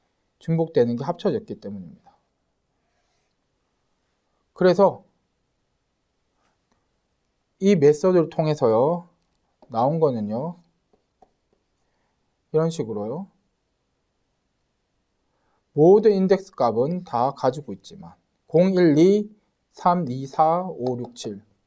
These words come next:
공일이에 여기 디에프 투가 먼저 들어가죠. 그래서 공일이, 아,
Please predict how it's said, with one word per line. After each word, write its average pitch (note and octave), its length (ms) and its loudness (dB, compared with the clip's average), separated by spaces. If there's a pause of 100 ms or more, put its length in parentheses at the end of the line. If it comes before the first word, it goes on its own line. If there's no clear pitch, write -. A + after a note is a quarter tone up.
(120)
공일이에 D#3+ 1500 0 (840)
여기 E3+ 320 2
디에프 F#3+ 420 2
투가 F#3+ 560 2
먼저 C#3 260 -2
들어가죠. C3 420 0
그래서 D#3 380 0
공일이, D#3 640 -2 (4000)
아, G#2+ 240 -4